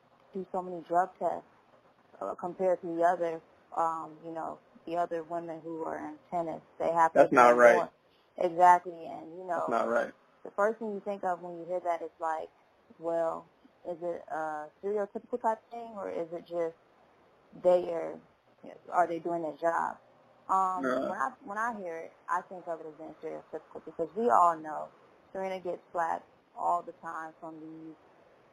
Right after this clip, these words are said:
Speaker 1: Caucasian men, always complaining about how she looks, about what she's wearing, about how her body is this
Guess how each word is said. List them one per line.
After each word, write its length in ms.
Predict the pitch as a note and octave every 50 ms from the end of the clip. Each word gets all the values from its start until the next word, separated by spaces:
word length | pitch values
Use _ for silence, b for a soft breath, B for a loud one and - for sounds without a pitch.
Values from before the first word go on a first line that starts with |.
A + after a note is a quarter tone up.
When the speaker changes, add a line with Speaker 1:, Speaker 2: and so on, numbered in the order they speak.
| _ -
Speaker 1:
Caucasian 560 | - D#3 - - - F#3 F#3 F#3 F3+ F#3 F3+ E3+
men, 380 | E3+ E3 E3 E3 E3 E3 E3 - -
always 320 | E3 D#3 D#3+ D#3+ D#3+ D#3+ D#3+ _ -
complaining 460 | - D#3+ - - - E3+ E3+ E3 E3 E3
about 340 | D#3+ - D#3+ D#3+ D#3+ D#3+
how 120 | D#3 D#3+ D#3 D#3 - -
she 80 | - - -
looks, 420 | F3 F3+ F3 F3 F3 E3+ E3+ - _ _ - - _ _ _ _ - -
about 260 | - - C#3 - -
what 120 | - C3+ - -
she's 140 | - D#3 - D#3+
wearing, 640 | E3 F3+ F3+ F3+ F3 F3 F3 F3 F3 E3+ E3+ E3+ E3
about 320 | D#3+ - - D#3+ D#3 D#3 -
how 160 | D#3 D3+ D3+ D3+
her 80 | D3 D3 -
body 340 | - E3 E3 E3+ E3 E3+ E3
is 80 | D#3+ - -
this 160 | E3+ E3 D#3+